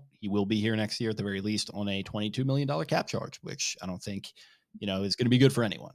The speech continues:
So let's get that deal done, Eric, while you, you know, maybe turn off that, you know, Dan Carlin or whatever you're listening to or whatever, you know, Barbarians at the Gate you're reading, and go and, uh, just go and get that deal done.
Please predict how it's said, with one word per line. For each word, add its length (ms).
So 160
let's 140
get 140
that 160
deal 180
done, 300
Eric, 460
while 160
you, 100
you 100
know, 140
maybe 340
turn 180
off 180
that, 240
you 100
know, 140
Dan 300
Carlin 420
or 60
whatever 200
you're 100
listening 400
to 320
or 140
whatever, 380
you 120
know, 100
Barbarians 580
at 80
the 80
Gate 240
you're 140
reading, 420
and 320
go 220
and, 100
uh, 280
just 200
go 80
and 80
get 140
that 140
deal 140
done. 140